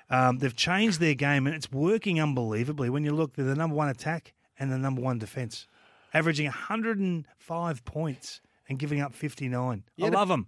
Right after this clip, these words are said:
Speaker 2: you had a big weekend on the, um, a big week on the nickname front, didn't you? What was To-, Tom Liberatore's nickname now?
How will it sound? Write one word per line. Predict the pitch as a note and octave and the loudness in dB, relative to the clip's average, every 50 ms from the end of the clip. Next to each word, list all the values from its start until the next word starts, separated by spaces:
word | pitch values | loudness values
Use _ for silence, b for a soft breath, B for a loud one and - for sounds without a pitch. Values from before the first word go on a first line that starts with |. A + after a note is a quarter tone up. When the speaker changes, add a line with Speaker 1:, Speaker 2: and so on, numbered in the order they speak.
| _ - | _ -4
Speaker 2:
you | F3 G3+ | -2 0
had | A3+ | 0
a | G3 | 0
big | D3+ E3+ D3+ | 0 0 2
weekend | D3 C#3+ B2+ A#2+ B2+ C3+ D3+ D#3 | 2 2 2 2 2 0 2 0
on | D3 C3 | 0 0
the, | B2 A2+ G#2+ G2+ G2+ G2 | 0 -2 -2 -2 -2 0
um, | G2 F#2+ F#2+ F#2 F#2 F2+ F#2 - - | 0 0 -2 -2 -4 -6 -8 -6 -6
a | C3 | -4
big | B2 E3 D3+ | -2 -2 -2
week | A2 A#2+ C3 D3 C#3+ - | 0 2 0 0 0 0
on | C3 A#2 A2+ | -2 -2 -2
the | G#2+ G2 | -2 -4
nickname | F#2 F#2+ G2 - - F#2+ F#2+ F#2 | -4 -6 -6 -6 -6 -6 -6 -6
front, | - - G#2+ G#2 G#2 | -6 -6 -6 -4 -4
didn't | - C3+ C3+ | -6 -6 -6
you? | G#2+ D#2+ | -6 -6
What | - - F#3+ A3 | -4 -4 -2 -2
was | G#3+ F#3+ - | -2 -2 0
To-, | - F3+ F3 - - | 2 2 2 0 0
Tom | - E3+ E3 E3 | 0 0 2 2
Liberatore's | E3 D3 D3 C#3+ - E3 D#3+ D#3+ D#3 C#3+ | 2 0 0 0 2 2 2 2 2 0
nickname | E3 - - D#3+ D#3 D#3 | -2 -4 0 0 0 0
now? | D#3 F3 G#3+ A#3 | 0 -2 -4 -6